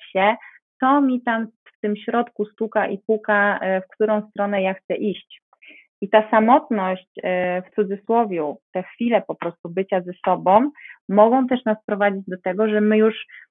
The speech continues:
mm, oczyszczamy się z pewnych relacji, które właśnie nie są o nas, bo zag-, zaglądamy w swoje wnętrze i czujemy, że no, no już nie, to już po prostu nie rezonuje. Więc to jest bardzo, bardzo okej w tym siódmym roku i jest naprawdę zgodne z naszym procesem rozwoju.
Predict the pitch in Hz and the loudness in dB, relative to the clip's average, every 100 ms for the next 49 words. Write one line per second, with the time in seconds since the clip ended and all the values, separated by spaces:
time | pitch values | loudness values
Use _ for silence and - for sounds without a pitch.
0 | _ - 196 196 - 208 214 233 - 254 | _ -6 -4 -4 2 0 2 -4 0 2
1 | 285 262 220 220 220 220 214 202 196 196 | 2 -2 -2 0 2 2 2 4 4 2
2 | 247 - 214 202 208 - 208 220 220 226 | -8 -2 0 0 -2 -4 -4 -4 -4 -6
3 | - 226 196 - - 185 180 - 180 190 | 2 2 2 -4 -6 -2 -2 -2 -2 -2
4 | 196 - 185 185 196 196 233 226 _ 208 | -2 -6 -6 -4 0 2 2 0 _ -4
5 | 196 185 190 175 - 214 262 - - - | -4 -4 -8 -8 -4 2 2 0 -20 -20
6 | - _ - 214 233 226 226 240 214 220 | -20 _ -6 -4 2 4 4 2 2 4
7 | 220 226 233 233 269 254 285 170 160 160 | 6 6 6 2 0 -2 -4 -4 -6 -8
8 | 208 233 233 247 247 - 254 254 254 247 | -6 -6 -4 -6 -6 -2 0 2 0 0
9 | 269 214 165 147 _ _ _ - 202 - | -2 0 -2 -6 _ _ _ -10 -8 0
10 | 262 233 202 226 233 233 214 202 208 214 | 0 2 2 4 4 0 0 2 0 -2
11 | - - - 226 247 - 190 - 185 185 | -6 -8 -2 0 -2 -8 -12 -12 -10 -6
12 | 185 175 - 240 254 190 190 208 - 196 | -2 -4 0 0 0 -2 0 0 0 -4
13 | - 214 214 214 208 190 208 214 208 196 | 0 0 0 -2 -4 -2 0 0 -2 0
14 | 196 185 190 190 - 208 190 - - 196 | 0 -2 -4 -4 -4 -8 -10 -16 -12 -6
15 | 190 190 196 202 175 | -4 -2 6 6 6